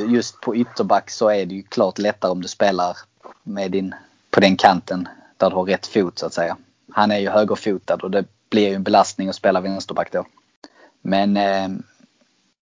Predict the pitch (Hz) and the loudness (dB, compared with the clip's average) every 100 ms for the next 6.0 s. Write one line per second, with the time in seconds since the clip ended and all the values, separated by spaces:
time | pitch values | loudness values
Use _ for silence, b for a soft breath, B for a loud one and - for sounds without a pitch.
0 | _ - 113 - 120 117 120 117 107 - | _ 0 2 4 6 8 8 4 2 -4
1 | _ - 113 101 95 - 104 98 - 92 | _ 4 6 4 -2 -4 0 0 0 -4
2 | 92 - 92 - 95 95 - 98 92 92 | -4 -4 -6 -6 -10 -10 -8 -8 -8 -6
3 | 90 87 85 82 - _ _ - - - | -6 -6 -10 -20 -20 _ _ -16 -12 -4
4 | 101 92 95 95 95 104 - - _ - | -2 0 -2 -6 -8 -14 -20 -20 _ 0
5 | 101 98 - - 95 - 92 95 - | 2 2 0 6 6 4 0 0 -2